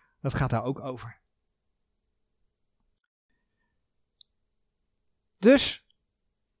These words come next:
hoe ga jij ermee om als mensen bijvoorbeeld lelijke dingen over je zeggen? Of dingen zeggen die niet waar zijn? Of een andere variant.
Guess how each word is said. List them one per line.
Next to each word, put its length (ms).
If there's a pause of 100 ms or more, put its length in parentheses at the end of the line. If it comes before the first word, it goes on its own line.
(420)
hoe 280
ga 220
jij 300
ermee 280
om 300 (280)
als 180
mensen 380
bijvoorbeeld 560
lelijke 500
dingen 260
over 200
je 100
zeggen? 380 (1800)
Of 300
dingen 280
zeggen 420
die 140
niet 220
waar 300
zijn? 500 (2000)
Of 100
een 60
andere 320
variant. 580